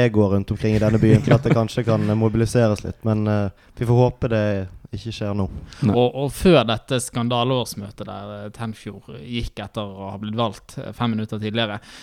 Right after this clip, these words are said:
Speaker 3: vi, vi visste jo at det kom til å skje noe, men at det ko-, skulle bli så dramatisk, var det jo kanskje ikke, eh, alle som så for seg.
Speaker 2: Nei.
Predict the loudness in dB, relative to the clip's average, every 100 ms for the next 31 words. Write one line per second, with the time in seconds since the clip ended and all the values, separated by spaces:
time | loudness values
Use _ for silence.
0 | -2 2 2 2 0 0 2 2 0 -4
1 | -6 -4 -4 -2 0 0 0 -4 -4 -6
2 | -8 -10 -10 -12 -4 -2 0 0 2 4
3 | 4 6 4 4 0 0 4 4 4 0
4 | 0 -4 -2 -2 -2 -4 -4 -6 -6 -6
5 | -4 -2 -4 -4 -6 -6 -8 -10 -12 _
6 | _ _ _ _ _ -2 -2